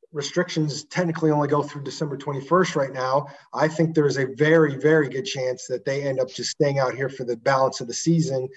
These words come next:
and play their final home game, uh, when the Cardinals have to play out the Rams the last weekend. They have a home game, I'm, I think, against the Seahawks. So, um, they're gonna be out here. And, and you wonder a little bit if the Cardinals lose a little bit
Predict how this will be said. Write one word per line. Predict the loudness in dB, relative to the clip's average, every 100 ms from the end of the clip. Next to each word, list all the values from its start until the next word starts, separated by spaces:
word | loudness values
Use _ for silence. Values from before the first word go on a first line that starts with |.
| -18 _ -8
and | -2
play | 2 4
their | 2
final | 2 4 6 4
home | 4 2
game, | 2 0 0 -4 _ _ -12
uh, | -4 -2
when | 0 0 0
the |
Cardinals | 2 4 6 4 2
have | 0
to | -2
play | -2 -2
out | -2 -4
the | 0
Rams | 2 2 0 -2
the | -2
last | -2 -2 -6
weekend. | -6 -4 2
They | 6
have | 6 4
a |
home | -2 -2 -2
game, | -2 -2 -6 -8 -12
I'm, | -12 -14 _ -18
I | -8
think, | -8
against | -4 -6 -6
the |
Seahawks. | -4 -4 -2 -6 -8
So, | -4 2 2 0 -8 -20 _ -6
um, | 2 4 4 0 -8 _ _ _ 2
they're | 4
gonna | 6 8
be | 8
out | 8 6
here. | 2 -4 -2
And, | 4 6
and | 6 8 8
you |
wonder | 8 6 6
a | 6
little | 6 6
bit | 6 6
if | 4 0
the | -2
Cardinals | 2 4 2 2
lose | 0 0 2
a |
little | 2 0 -4 -4
bit | 0 0